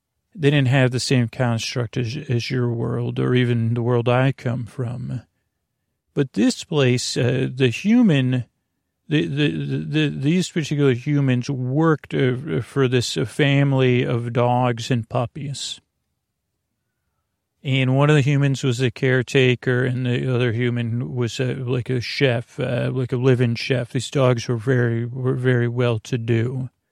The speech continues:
And every night, uh, they would just sit there at dinner time 'cause it, for some reason, the dogs ate later than, even though there were a lot of kids or puppies, uh, or whatever you call a dog that's a little bit older than a puppy, a young dog.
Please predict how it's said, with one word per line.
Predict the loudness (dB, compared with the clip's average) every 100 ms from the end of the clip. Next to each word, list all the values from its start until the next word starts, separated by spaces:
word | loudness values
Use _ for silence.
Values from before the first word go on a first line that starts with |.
| _ _ _ _ _ _ _ _ _ _ _
And | 2 4 4
every | 6 4 6 6
night, | 6 6 4 2
uh, | 0
they | 4 4
would | 4 0
just | -4 -2
sit | -4 -2
there | -2 -2 0
at | 0 0
dinner | 2 4 2
time | 0 -4 -2 -6
'cause | -4 0
it, | 0 0
for | -4
some | -2 2
reason, | 2 2
the | 0
dogs | 0 0 2 0 -2
ate | -2 -2 -2
later | 0 2 2 0 -4
than, | -2 -2 -2 -4
even | -2 2 4
though | 4
there | 2 0
were | -2 -4
a | -6
lot | -2 0 0
of | -2
kids | 2 4 2 -2 -8 -6
or | -4 -4
puppies, | -8 -2 -2 0 -4 -4 -6 -4
uh, | -4 -4 -4 -6 -8 _ _ _ _ _ _ _ _
or | -8
whatever | 0 2 0
you |
call | -2 0 0
a |
dog | -2 0 0 0
that's | -4 -4
a | -6
little | -2 -2 0
bit | 2
older | 2 2 0
than | 0 -4
a |
puppy, | -2 0 0 -2 -4
a | 0
young | 2 4 4
dog. | 4 4 4 2 -2 -6 -6